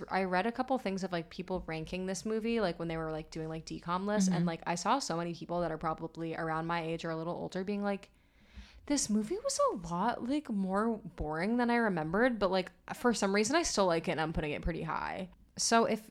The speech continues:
Speaker 1: any of you like me are like, "Ooh, Rip Girls, haven't seen it in years, sounds mysterious,"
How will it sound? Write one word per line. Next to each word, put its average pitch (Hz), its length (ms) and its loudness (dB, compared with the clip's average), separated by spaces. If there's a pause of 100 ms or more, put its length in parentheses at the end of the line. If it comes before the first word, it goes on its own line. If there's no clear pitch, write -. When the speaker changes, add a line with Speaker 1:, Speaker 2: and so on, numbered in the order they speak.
(160)
Speaker 1:
any 240 240 4
of 233 80 0
you 240 220 4
like 202 260 4
me 185 420 0
are 170 200 0
like, 170 280 -2
"Ooh, 214 180 0
Rip 170 260 -6
Girls, - 340 -4
haven't 185 240 -2
seen 226 160 -2
it - 80 -2
in 175 160 0
years, 165 480 -4
sounds 180 460 -2
mysterious," - 720 -6